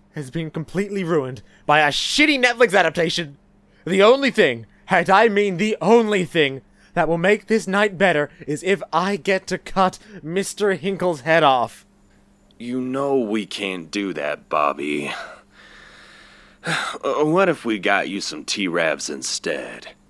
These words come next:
Speaker 1: Uh, okay. I'm listening.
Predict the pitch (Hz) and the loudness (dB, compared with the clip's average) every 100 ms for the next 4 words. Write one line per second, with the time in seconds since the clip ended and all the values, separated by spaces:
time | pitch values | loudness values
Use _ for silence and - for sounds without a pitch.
0 | _ _ - 185 185 165 165 151 _ _ | _ _ -10 -8 -8 -12 -20 -20 _ _
1 | _ _ _ _ _ 143 156 135 127 127 | _ _ _ _ _ -12 -8 -4 -2 -2
2 | 127 - _ _ _ _ _ _ - 123 | -8 -20 _ _ _ _ _ _ -20 -16
3 | 139 135 - 123 123 127 | -10 -10 -10 -12 -12 -14